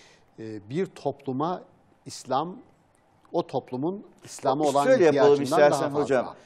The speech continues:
Speaker 2: Kısa bir ara verdik ya.
Speaker 1: Evet.
Speaker 2: Hadis, has-, hadise bir hatırlatalım
Speaker 1: Şimdi onu
Speaker 2: izleyicilerimize.
Speaker 1: hatırlatıyorum. Hı hı.
Speaker 2: Oradan yola çıkalım. E, çıkış noktamız orası olsun.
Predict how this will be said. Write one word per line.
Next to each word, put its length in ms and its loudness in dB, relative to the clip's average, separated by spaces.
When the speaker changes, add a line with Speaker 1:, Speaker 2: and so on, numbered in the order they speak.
Speaker 2:
Kısa 300 -2
bir 40 4
ara 280 6
verdik 400 4
ya. 260 0
Speaker 1:
Evet. 280 -14
Speaker 2:
Hadis, 480 -10
has-, 280 -8
hadise 460 -2
bir 220 -2
hatırlatalım 800 -2
Speaker 1:
Şimdi 240 -2
onu 120 2
Speaker 2:
izleyicilerimize. 540 0
Speaker 1:
hatırlatıyorum. 440 -8
Hı 40 -12
hı. 80 0
Speaker 2:
Oradan 260 6
yola 280 2
çıkalım. 480 -6
E, 260 -2
çıkış 380 -16
noktamız 920 -10
orası 400 -4
olsun. 340 -10